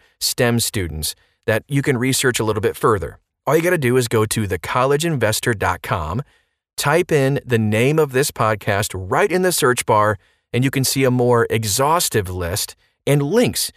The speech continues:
to every single one of the programs listed today and right in the article.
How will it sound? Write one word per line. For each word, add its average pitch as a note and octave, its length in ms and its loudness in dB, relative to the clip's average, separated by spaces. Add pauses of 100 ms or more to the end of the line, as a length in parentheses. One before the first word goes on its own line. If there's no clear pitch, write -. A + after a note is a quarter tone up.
(160)
to G3 240 -4
every F#3+ 400 -2
single F3 440 0
one C#3 160 2
of C#3 100 2
the C#3 100 0
programs A#2+ 680 2
listed A#2+ 580 0
today G2 480 -2 (280)
and B2+ 280 0
right B2 220 2
in D3 120 2
the D3 120 2
article. F#2+ 480 -2